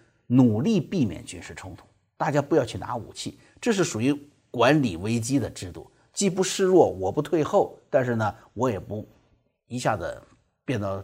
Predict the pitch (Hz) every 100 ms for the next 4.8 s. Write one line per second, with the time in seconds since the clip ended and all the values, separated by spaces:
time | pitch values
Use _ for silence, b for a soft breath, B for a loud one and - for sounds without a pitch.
0 | - - 120 110 113 - - - 139 190
1 | 110 90 78 - - 101 98 _ _ _
2 | _ _ - 240 156 - 151 151 165 151
3 | 135 90 120 123 120 139 - 82 98 95
4 | 95 98 92 98 90 - 87